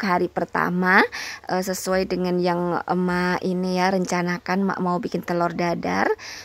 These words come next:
terus bikin kentang goreng, dan juga, eh, lalapnya timun. Oh iya, untuk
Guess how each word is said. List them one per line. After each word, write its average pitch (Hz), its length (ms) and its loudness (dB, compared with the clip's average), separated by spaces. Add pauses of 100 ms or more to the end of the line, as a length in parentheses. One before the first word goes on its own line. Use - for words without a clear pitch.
terus - 320 -2
bikin 180 400 0
kentang 185 480 0
goreng, 180 560 2
dan 180 240 2
juga, 185 560 0 (480)
eh, 185 160 2
lalapnya 180 480 2
timun. 180 480 2 (320)
Oh - 80 6
iya, 190 240 6
untuk 202 320 0